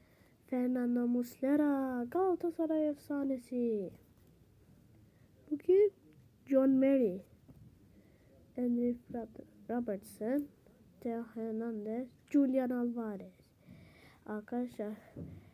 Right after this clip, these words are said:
burada profesyonel. Arkadaşlar şimdi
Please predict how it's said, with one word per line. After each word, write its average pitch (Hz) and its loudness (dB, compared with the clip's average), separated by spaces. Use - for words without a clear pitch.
burada 226 -10
profesyonel. 208 -12
Arkadaşlar 226 -4
şimdi 277 -6